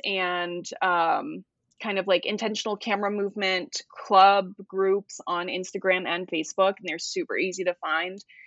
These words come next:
If you just search intentional camera movement or I C M photography on either Facebook or Instagram, a ton of stuff will come up. Um, and that's the same with film. My film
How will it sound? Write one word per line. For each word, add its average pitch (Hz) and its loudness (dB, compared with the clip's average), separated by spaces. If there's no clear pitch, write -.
If 185 -2
you 196 -2
just 190 -2
search 165 -2
intentional 190 -4
camera 185 -4
movement 175 -4
or 170 0
I 175 4
C 180 -2
M 170 -2
photography 190 -2
on 185 -6
either 190 2
Facebook 185 -4
or 165 -2
Instagram, 180 -4
a 180 2
ton 185 0
of 175 -2
stuff - 0
will 135 -4
come - -8
up. 104 -2
Um, 165 0
and 226 0
that's 247 0
the 311 -4
same 294 -2
with 247 -4
film. 233 0
My 202 2
film 208 -2